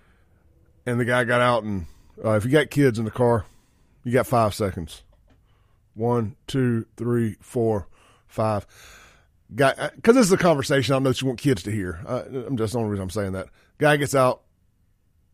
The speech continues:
blows his brains out right there in front of the cops. So imagine, you know, we always talk about police. And, uh, P T S D, just daily. Get, just, just, they may see things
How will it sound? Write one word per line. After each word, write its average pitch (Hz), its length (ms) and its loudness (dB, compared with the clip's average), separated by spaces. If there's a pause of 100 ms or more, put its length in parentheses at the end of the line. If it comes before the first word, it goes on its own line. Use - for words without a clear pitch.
(280)
blows 139 300 4
his 117 80 -2
brains 104 340 -2
out 71 220 -14 (920)
right 135 180 2
there 127 160 2
in 120 60 0
front 117 200 -2
of - 60 -12
the - 40 -10
cops. 101 240 -8
So 170 60 -4
imagine, 180 380 2
you 180 60 4
know, 180 100 6
we 214 80 10
always 233 200 6
talk 180 180 4
about 143 180 -4
police. 131 480 -4 (1900)
And, 139 240 -4
uh, 123 160 -4 (1500)
P 226 140 8
T 190 220 8
S 165 180 4
D, 135 240 4
just 120 220 -4
daily. 147 340 6
Get, 139 300 4
just, 151 240 -2
just, 156 400 4 (920)
they 220 220 6
may 220 200 4
see 196 240 2
things 180 720 0